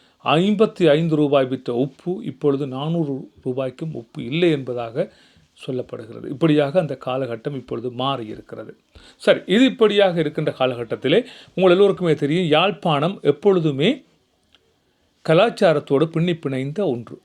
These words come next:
ஒருத்தனுக்கு ஒருத்தி என்னும் வாழ்க்கை முறையை வாழ்ந்து வருகின்ற ஒரு சமுதாயம். யாழ்ப்பாண சமுதாயம் எப்படிப்பட்டது என்பதை இ-, இந்திய திரைப்படங்களில் கூட சொல்லியிருப்பார்கள். பெண் எடுப்பதென்றால் யாழ்ப்பாணத்துக்கு செல்ல வேண்டும் என்று.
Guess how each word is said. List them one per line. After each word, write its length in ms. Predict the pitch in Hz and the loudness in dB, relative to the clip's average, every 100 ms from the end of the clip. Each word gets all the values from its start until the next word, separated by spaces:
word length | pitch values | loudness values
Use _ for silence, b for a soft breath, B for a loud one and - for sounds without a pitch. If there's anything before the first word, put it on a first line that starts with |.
| _ - | _ 2
ஒருத்தனுக்கு 640 | 160 226 - 196 185 190 160 | 4 4 2 2 0 2 4
ஒருத்தி 380 | 160 240 - 202 | 4 2 0 2
என்னும் 300 | 175 170 135 | 2 2 2
வாழ்க்கை 300 | 147 156 165 | 2 2 -2
முறையை 340 | 143 143 139 110 | 0 0 0 0
வாழ்ந்து 480 | 123 156 165 160 220 | 0 0 0 0 0
வருகின்ற 460 | 165 135 127 135 175 | 0 -2 -2 -4 0
ஒரு 180 | 185 143 | 0 -2
சமுதாயம். 580 | - 123 123 110 - - _ _ _ _ b b b b - | -6 -6 -4 -4 -6 -12 _ _ _ _ b b b b 0
யாழ்ப்பாண 380 | 165 202 220 180 | 2 2 2 2
சமுதாயம் 500 | 165 156 165 160 143 | 0 2 4 4 2
எப்படிப்பட்டது 520 | 156 160 - 135 135 | 0 0 0 0 0
என்பதை 340 | 127 131 143 254 254 b b b - | -2 0 2 2 -2 b b b -6
இ-, 360 | 139 143 127 - | 0 4 4 4
இந்திய 320 | 151 196 214 175 | 2 4 4 2
திரைப்படங்களில் 720 | 160 180 175 175 165 147 139 | 4 2 4 2 2 0 0
கூட 140 | 147 151 | 0 0
சொல்லியிருப்பார்கள். 800 | - 147 139 117 113 107 - - _ - | 0 2 2 0 -4 -10 -12 -20 _ -8
பெண் 180 | 143 139 | -6 -4
எடுப்பதென்றால் 580 | 131 135 120 120 139 | -4 -6 -8 -4 -4
யாழ்ப்பாணத்துக்கு 560 | 131 127 123 113 107 113 | -4 -6 -8 -10 -12 -16
செல்ல 200 | - 110 | -12 -10
வேண்டும் 240 | 107 107 110 | -10 -12 -16
என்று. 160 | - | -18